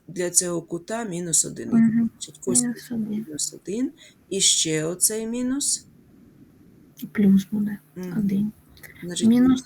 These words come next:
Speaker 2: один дорівнює один, додати це. І тепер узнаємо це.
Speaker 1: Так,
Speaker 2: Дорівнює
Speaker 1: це сюди переносимо. Буде.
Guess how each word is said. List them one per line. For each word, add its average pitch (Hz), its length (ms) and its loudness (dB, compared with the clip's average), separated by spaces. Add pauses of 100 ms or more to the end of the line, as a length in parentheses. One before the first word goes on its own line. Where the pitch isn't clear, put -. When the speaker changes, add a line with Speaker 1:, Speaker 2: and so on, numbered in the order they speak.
Speaker 2:
один 214 360 4
дорівнює 202 520 2
один, 247 400 2
додати 208 480 0
це. 196 260 -4
І 196 160 -8
тепер 254 360 -4
узнаємо 220 460 2
це. 196 260 -2 (420)
Speaker 1:
Так, - 300 -12
Speaker 2:
Дорівнює 233 680 2 (180)
Speaker 1:
це - 120 -16
сюди - 280 -4
переносимо. 175 800 -6 (720)
Буде. 170 500 -10